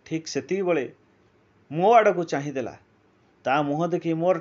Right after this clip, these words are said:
ଠିକ୍ ତିନି ବର୍ଷ ତଳର ବର୍ଷା ରାତି କଥା ମନେ ପଡ଼ିଗଲା। ମୁହଁଟି ଅଧା ପୋଡ଼ି ଯାଇଛି। ଆଖି ଦୁଇଟିରେ ଯେମିତି ନିଆଁ ଜଳୁଛି। ସେ ଆଉ କେହି ନୁହେଁ ରେ ସାଙ୍ଗ,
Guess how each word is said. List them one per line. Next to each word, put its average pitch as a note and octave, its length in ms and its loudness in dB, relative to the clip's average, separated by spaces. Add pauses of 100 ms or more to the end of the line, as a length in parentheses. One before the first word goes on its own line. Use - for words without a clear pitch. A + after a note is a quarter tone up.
ଠିକ୍ A#3+ 260 -2
ତିନି G#3 200 2
ବର୍ଷ G3+ 240 0
ତଳର F3+ 420 2
ବର୍ଷା E3 320 0
ରାତି E3+ 240 0
କଥା E3+ 240 -4
ମନେ C#3+ 180 -6
ପଡ଼ିଗଲା। D3+ 420 -8 (880)
ମୁହଁଟି D3 500 -2 (220)
ଅଧା D3+ 240 0
ପୋଡ଼ି E3+ 220 0
ଯାଇଛି। A#2+ 440 -8 (1500)
ଆଖି C3 320 0
ଦୁଇଟିରେ F3 680 0 (100)
ଯେମିତି F#3 380 0
ନିଆଁ G3 260 2
ଜଳୁଛି। F#3+ 540 0 (440)
ସେ A3 240 4
ଆଉ G#3+ 200 6
କେହି B3+ 280 2
ନୁହେଁ A3+ 220 2
ରେ G#3 100 4
ସାଙ୍ଗ, F3+ 500 -2